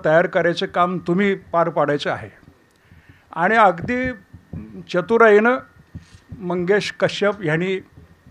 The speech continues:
प्रदीपचं घर गाठलं. त्याचा अगोदर, त्याच्याकडून अगोदर शब्द घेतला की, "आम्ही जे काही सांगू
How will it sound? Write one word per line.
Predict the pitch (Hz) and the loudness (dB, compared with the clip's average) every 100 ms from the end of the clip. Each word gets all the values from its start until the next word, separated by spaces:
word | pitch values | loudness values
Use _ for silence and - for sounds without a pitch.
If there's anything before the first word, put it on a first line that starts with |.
| _ - - | _ -20 -8
प्रदीपचं | 165 160 190 - - 196 196 170 | -4 -2 -4 -8 -10 -6 -6 -4
घर | 135 202 | 0 2
गाठलं. | 208 185 - 165 190 - _ _ _ _ _ _ _ _ _ _ _ - | 2 0 0 -2 -2 -6 _ _ _ _ _ _ _ _ _ _ _ -12
त्याचा | 151 - 202 | -6 0 2
अगोदर, | 180 190 202 220 - - - | 4 0 -4 -6 -10 -12 -8
त्याच्याकडून | 156 190 196 208 | -2 -2 -2 -4
अगोदर | 185 196 208 | -2 -2 -4
शब्द | - 254 269 | 0 0 4
घेतला | 240 202 196 165 - - - - - - - _ _ _ 214 | 4 4 2 0 0 -8 -20 -20 -20 -20 -20 _ _ _ -14
की, | 220 247 - | -14 -14 -12
"आम्ही | 135 156 190 | -8 -6 -6
जे | 175 | -6
काही | 196 226 226 | -6 -6 -6
सांगू | 185 165 170 226 | -4 -4 -4 -6